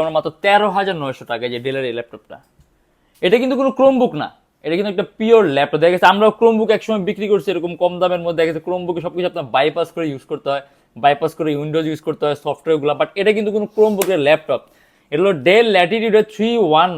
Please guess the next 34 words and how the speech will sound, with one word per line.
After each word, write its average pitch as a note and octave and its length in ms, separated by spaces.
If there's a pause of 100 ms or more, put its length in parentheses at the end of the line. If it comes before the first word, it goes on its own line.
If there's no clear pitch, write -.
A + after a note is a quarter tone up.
nine E3 220
zero F3 140 (140)
Intel F#3+ 260 (100)
Celeron-এর G3 440 (160)
এইট F3+ 220
জেনারেশন, F#3+ 400 (140)
চার F3 160 (100)
জিবি F3+ 320
র্যাম D#3+ 180 (360)
আর B2+ 60 (140)
দুইশো D#3+ 320
জিবি B2+ 200
এসএসডি। A2 300 (480)
একটা F#3+ 120 (100)
ল্যাপটপ F3 400
যেভাবে A3 320
ইউজ A3 160
করে A3 160
আপনি G#3+ 160
ওইভাবে F#3+ 260
ইউজ G3+ 160
করবেন। G3 180 (100)
Windows F#3 260 (100)
টেন G3+ 220
Pro G#3 100 (180)
অপারেটিং F#3 300 (100)
সিস্টেম F#3+ 320
দেয়া F3+ 160
আছে, F#3+ 140 (140)
এটা D3 180
আপনি - 120 (160)
আপডেট D#3 300
করে F3+ 180
Windows D#3+ 240